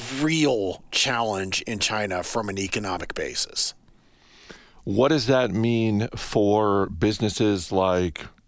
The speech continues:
Speaker 2: Apple, Starbucks, and others that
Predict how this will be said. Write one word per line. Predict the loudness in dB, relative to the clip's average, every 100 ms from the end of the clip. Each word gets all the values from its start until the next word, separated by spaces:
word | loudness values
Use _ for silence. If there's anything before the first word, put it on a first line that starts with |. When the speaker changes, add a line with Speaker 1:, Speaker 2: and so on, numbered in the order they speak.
| -4
Speaker 2:
Apple, | 0 0 0 0 -2 -10 -20 -20 -20 -20 -8
Starbucks, | -6 2 2 4 2 2 0 -6 -2
and | 2
others | 4 4 2 2 -2
that | 2 4 4 2 -2